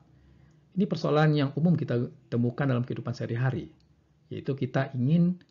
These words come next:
berangkat dari suatu tempat ke tempat lain dengan total jarak yang minimum. Persoalan lintasan terpendek berbunyi sebagai berikut.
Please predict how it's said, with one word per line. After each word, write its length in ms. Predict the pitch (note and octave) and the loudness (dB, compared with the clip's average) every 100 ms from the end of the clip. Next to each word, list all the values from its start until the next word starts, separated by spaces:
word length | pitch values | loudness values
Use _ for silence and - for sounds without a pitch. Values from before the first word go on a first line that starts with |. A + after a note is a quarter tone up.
| _ | _
berangkat 480 | G#3 B2 B2 B2 D#3+ | -10 -4 -2 0 -2
dari 240 | B2 A#2 A2+ | -2 -2 -2
suatu 800 | - A2+ A2 - A2 G#2+ G#2+ G#2+ - _ _ _ - | -2 -4 -4 -6 -4 -4 -6 -8 -14 _ _ _ -16
tempat 400 | - A2 E3 E3 | -8 -4 -2 -2
ke 20 | B2 | -4
tempat 240 | - C3+ | -6 -6
lain 400 | C#3+ C#3 G2+ C3 D#3+ _ _ - | -4 -2 -2 -4 -8 _ _ -10
dengan 560 | G#2+ A2 C3+ D#3 E3 | -6 -2 2 2 0
total 320 | - G#2+ C3+ C3+ | -4 -6 -4 -4
jarak 320 | A2 G#2 C#3 | -4 -4 -4
yang 240 | A2 A#2 D#3 D#3+ | -6 -6 -8 -10
minimum. 560 | - G#2 A2+ C#3 G2+ F2 - _ _ _ _ _ _ _ _ _ _ _ _ _ _ | -10 -4 -2 0 -2 -6 -18 _ _ _ _ _ _ _ _ _ _ _ _ _ _
Persoalan 480 | B2+ - C#3 F3+ F#3 | -4 2 4 6 4
lintasan 320 | D3+ C3+ C#3 | 2 0 0
terpendek 480 | B2 A#2+ A#2+ A2 E3+ | -2 -2 0 0 -2
berbunyi 320 | B2 G#2+ C3+ | -4 -4 -4
sebagai 160 | B2+ G2 | -4 -6
berikut. 400 | G2+ - D#2+ | -8 -8 -12